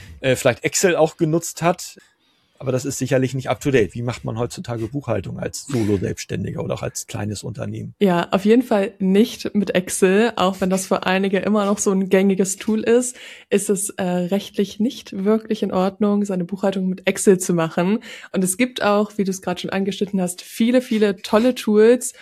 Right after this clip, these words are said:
Speaker 2: um seine Buchhaltung auch G O B D-konform, also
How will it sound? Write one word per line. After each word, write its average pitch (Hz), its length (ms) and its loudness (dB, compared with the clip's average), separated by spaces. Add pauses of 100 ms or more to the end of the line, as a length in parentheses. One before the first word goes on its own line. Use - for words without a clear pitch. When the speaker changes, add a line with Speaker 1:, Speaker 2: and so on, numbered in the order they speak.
(160)
Speaker 2:
um 208 220 4
seine 190 240 2
Buchhaltung 185 640 -2
auch 175 240 -2
G 196 180 6
O 190 60 6
B 175 100 4
D-konform, 208 920 2
also 170 440 0